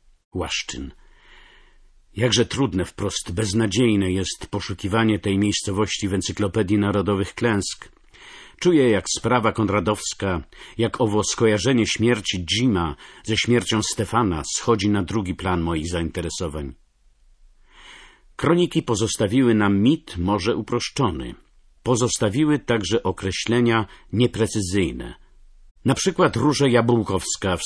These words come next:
swej dużej i dość świeżej daty publikacji za mylnym przekazem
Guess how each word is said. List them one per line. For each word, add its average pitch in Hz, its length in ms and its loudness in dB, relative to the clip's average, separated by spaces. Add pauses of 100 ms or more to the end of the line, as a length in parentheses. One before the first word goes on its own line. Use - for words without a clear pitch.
swej 101 260 2
dużej 110 540 2
i 107 60 0
dość - 440 -2 (120)
świeżej 101 440 0
daty 101 300 -2
publikacji 95 720 -2 (320)
za 107 200 0
mylnym 117 480 6
przekazem 107 640 0